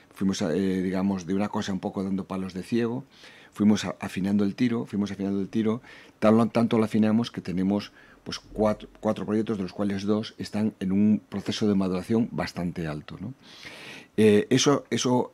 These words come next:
ha sido un proceso, digamos, de, de, de capas sucesivas, de dar vueltas, de afinar, de afinar, de afinar, y creo que ahora tenemos proyectos tractores, eh, dos en, en, en curso, que tienes,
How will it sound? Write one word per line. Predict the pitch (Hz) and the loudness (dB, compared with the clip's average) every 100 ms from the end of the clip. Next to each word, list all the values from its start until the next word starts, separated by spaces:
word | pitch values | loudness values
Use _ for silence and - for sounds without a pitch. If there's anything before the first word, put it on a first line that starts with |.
| - | -6
ha | |
sido | 107 117 104 | -4 0 0
un | 104 | 0
proceso, | - 101 123 - | -2 -4 -4 -2
digamos, | 85 95 101 95 80 | -2 0 0 -2 -2
de, | 87 - - | -4 -6 -8
de, | 107 - - | -8 -8 -8
de | 95 | -8
capas | - - 107 | -8 -8 -6
sucesivas, | 107 104 107 135 127 143 | -6 -8 0 0 0 -4
de | 92 | -4
dar | 87 | -4
vueltas, | 90 113 123 131 98 | 0 0 2 -2 -4
de | |
afinar, | 95 95 95 104 110 | -6 -4 -2 0 -2
de | 104 | -2
afinar, | 107 104 104 104 | -2 0 0 0
de | |
afinar, | 107 107 117 123 - - - - - | -2 -2 -2 -2 -8 -20 -20 -20 -10
y | - | 0
creo | 110 131 131 | 4 6 6
que | 110 | 6
ahora | 104 | 2
tenemos | 101 110 107 - | 2 2 2 0
proyectos | 90 98 104 98 | -2 -2 -4 -4
tractores, | 107 110 135 131 143 - _ - - - | -4 -2 -2 -2 -2 -8 _ -20 -20 -14
eh, | - - - - - _ | -12 -12 -18 -18 -20 _
dos | - 90 117 120 | -4 0 0 2
en, | 110 107 - | 4 4 2
en, | 98 101 - | 0 0 2
en | 107 | 0
curso, | 143 143 - - - - - | 0 -2 -2 -4 -8 -20 -6
que | 110 | 2
tienes, | 143 147 156 - | 6 6 6 0